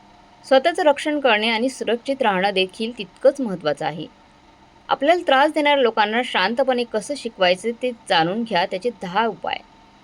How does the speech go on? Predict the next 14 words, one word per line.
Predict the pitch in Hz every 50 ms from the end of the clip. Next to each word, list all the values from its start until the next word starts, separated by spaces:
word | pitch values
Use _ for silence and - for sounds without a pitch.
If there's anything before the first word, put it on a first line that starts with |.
| _ _ - - _ _ _ _ _ - -
तुम्ही | 269 302 370 370
कधी | 359 359 370
असं | 349 349 349 359
कोणीतरी | 349 - 285 277 285 277 285 277 294
भेटले | 262 240 233 214 208 - 240 240
का, | 233 233 - 147 147 - - - - - - 175
जो | 226
सतत | 269 - 269 254 262 285 285 -
तुम्हाला | 269 262 254 247 254
त्रास | 247 - - 190 185 196 202 185
देतोय, | 180 160 160 - - - - - - _ _ _ _ _
तुमच्या | 175 170 160 208 226 220
चुका | - 202 - 233 262
काढतोय, | 254 240 202 196 190 - 165 147 143